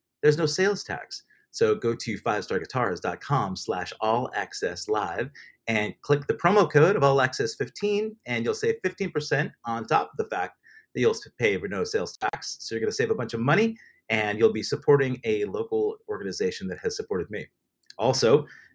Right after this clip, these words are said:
the best drum shop on the West Coast of the United States, Rhythm Traders, has been around for over thirty years. If you go to rhythm traders dot com, you'll find all sorts of drums and repairs and lessons from professionals.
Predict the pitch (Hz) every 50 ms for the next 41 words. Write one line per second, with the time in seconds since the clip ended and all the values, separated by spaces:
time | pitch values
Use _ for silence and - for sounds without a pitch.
0 | _ _ _ - 110 101 95 95 95 95 - - _ _ _ _ _ _ _ _
1 | _ - 151 143 143 143 - - - - - _ _ _ _ _ _ _ _ _
2 | _ - - 117 120 117 113 - 127 113 101 95 92 - - - - 98 95 92
3 | 90 92 92 90 98 107 104 - - - - 113 101 101 98 - 101 90 - -
4 | 104 101 90 90 92 - - 147 143 139 135 139 - - - - - - _ -
5 | 135 151 147 147 143 - 143 127 120 113 113 107 - 98 - 117 104 104 104 104
6 | 101 - 110 95 87 92 - 143 131 120 117 113 120 135 143 170 202 208 - -
7 | - - - 107 98 92 92 - - 98 92 107 95 92 92 104 104 117 110 -
8 | 113 104 98 95 - 107 95 90 - - 110 104 113 147 - - - - - -
9 | _ - 107 107 - - 123 120 120 117 113 110 104 - - - - _ _ -
10 | - 120 135 139 120 110 - 117 101 - 95 87 - 160 160 151 143 123 120 110
11 | - - - - 113 104 98 95 92 101 98 - 151 147 151 139 120 107 98 98
12 | 101 95 104 127 135 135 - - 110 98 95 - - 113 98 95 107 - 131 127
13 | 131 - - 139 131 127 -